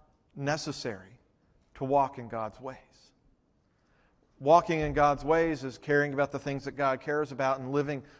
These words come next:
the way God has called us to and shown us through his Son and through the Holy Spirit. The good works, of these deeds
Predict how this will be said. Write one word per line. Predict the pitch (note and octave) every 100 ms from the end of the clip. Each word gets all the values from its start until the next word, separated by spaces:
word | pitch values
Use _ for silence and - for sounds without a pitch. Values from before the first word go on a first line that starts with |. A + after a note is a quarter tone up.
| -
the | C#3
way | C#3+
God | C3+ C#3+ C3+
has | B2+
called | D3+ D3 C#3+
us | -
to | D3+ D3
and | C3+
shown | - D3+ D#3
us | C#3 -
through | D3+
his | C#3+ C#3
Son | - D#3+ D#3 C3+ - - - _ _ -
and | C3
through | D3
the | C#3
Holy | C#3 D3 C#3
Spirit. | - D#3 D#3+ A#2+ - - _ _ _ _ _ _ _ _ _ _ _ -
The | D3
good | C3+ E3 F3+
works, | C#3+ E3 F#3 D#3+ -
of | D3 -
these | D3+ D3 A#2+
deeds | B2 C3+ F3 G3+ D3+ B2 A#2 G#2+